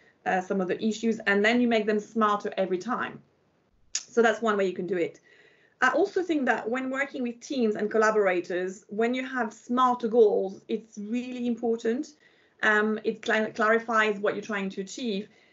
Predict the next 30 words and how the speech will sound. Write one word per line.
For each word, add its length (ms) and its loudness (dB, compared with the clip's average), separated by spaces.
And 120 6
you 80 2
can 160 0
use 180 -2
that 300 0
in 220 2
connection 680 -2
with 420 -2
a 360 0
timeline 760 0
or 200 -4
Gantt 420 4
charts, 600 -2
which 260 -2
captures 500 0
those 220 -2
goals 400 0
and 180 -4
deadlines. 720 -6
So 200 2
it's, 200 0
it 180 -8
makes 240 0
it 120 -4
a 20 -8
bit 160 -2
easier 320 4
to 100 -4
understand 380 -2
what, 240 2